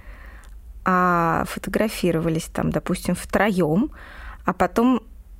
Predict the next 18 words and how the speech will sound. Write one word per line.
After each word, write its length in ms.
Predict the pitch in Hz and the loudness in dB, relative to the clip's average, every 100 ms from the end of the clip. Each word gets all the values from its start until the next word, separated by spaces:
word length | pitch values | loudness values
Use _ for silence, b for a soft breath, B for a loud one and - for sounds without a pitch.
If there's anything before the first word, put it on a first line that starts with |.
| - - | -16 -10
человек, 420 | - 196 202 - | 0 0 0 -2
который 320 | 190 - 190 | -2 0 0
занимался 680 | 185 185 190 185 185 - - | 2 4 4 4 2 0 -4
вот 120 | 175 | -4
этим 220 | 175 170 | 0 0
ретушированием, 1080 | 170 - 185 - 254 311 240 196 175 170 165 | 0 0 -2 2 4 4 4 4 2 2 2
да, 340 | 175 208 208 - - - | 2 2 0 -4 -14 -2
накладывал 840 | 190 190 - 214 - 185 185 151 - - - - - | 2 2 2 0 2 0 0 -2 -4 -14 -16 -16 -4
портрет 640 | 180 - - 214 208 185 | -2 0 0 2 2 2
умершего 460 | 180 180 185 - 180 | 0 2 0 0 0
родственника, 480 | 247 - 339 269 196 | 0 0 0 2 2
они 140 | 214 | 2
там 160 | 240 220 | 4 2
на 60 | |
фотографии 560 | 214 - 190 190 185 - | 2 0 0 2 0 0
уже 120 | 202 | -2
получались 480 | 196 202 - 190 190 | 0 -2 2 0 0
вчетвером 720 | - - 202 196 202 294 | -4 -6 0 2 4 4